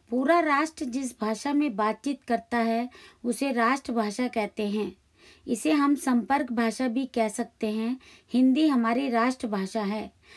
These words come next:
राजकाज की भाषा को राजभाषा कहते हैं। बोली, किसी भाषा का आरंभिक रूप बोली होता है। बोलचाल के काम आने के कारण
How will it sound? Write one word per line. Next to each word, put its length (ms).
राजकाज 640
की 180
भाषा 400
को 420
राजभाषा 600
कहते 420
हैं। 280
बोली, 540
किसी 320
भाषा 400
का 160
आरंभिक 580
रूप 200
बोली 380
होता 340
है। 300
बोलचाल 560
के 180
काम 380
आने 280
के 200
कारण 520